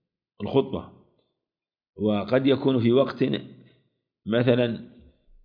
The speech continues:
يكون النهار فيه قصيرًا، مثلًا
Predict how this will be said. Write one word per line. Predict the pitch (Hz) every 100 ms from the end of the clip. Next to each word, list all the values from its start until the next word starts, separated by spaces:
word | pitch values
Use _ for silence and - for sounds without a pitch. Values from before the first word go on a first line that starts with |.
| _ 95
يكون | 107 - 123 117
النهار | 113 110 113 120 117
فيه | 110 110 107 107
قصيرًا، | 107 - 117 110 85 76 - - _ 98
مثلًا | 104 107 90 73